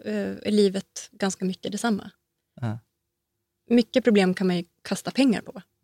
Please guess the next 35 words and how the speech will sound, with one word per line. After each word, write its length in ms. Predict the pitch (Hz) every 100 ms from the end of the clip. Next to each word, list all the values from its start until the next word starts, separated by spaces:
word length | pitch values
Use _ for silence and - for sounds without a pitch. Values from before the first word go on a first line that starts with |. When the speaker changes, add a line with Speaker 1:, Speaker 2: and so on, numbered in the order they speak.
| -
Speaker 2:
Ja. 80 |
Speaker 1:
som 240 | 110 185 180
får 140 | -
städhjälp 540 | - 180 165 - - -
eller 100 | 185
någon 100 | 175
som 120 | 175
lagar 160 | 170 170
mat 300 | 170 175 180
eller 100 | 175
handlar 380 | 175 165 165
eller 180 | - -
sådär. 280 | - 156 - - - - - -
Men 240 | 208 202
till 140 | 202 220
syvende 260 | 233 247
och 60 | 240
till 80 | -
sist, 260 | 190 -
om 80 | 180
det 60 | 180
handlar 300 | 175 165 170
om 260 | 170 175 - _ _ _ _ -
hur 220 | 226 185 180
vi 160 | 175
själva 420 | - 185 175 175
mår, 500 | 180 254 247 - 180
Speaker 2:
Mm. 520 | 226 226 _ _ 190 180
Speaker 1:
vårt 120 | 190
eget 200 | 180 185
mående 400 | 214 226 214 190
och 60 | 170
vad 100 | 165
vi 80 |
känner, 580 | 190 320 277 170 160 202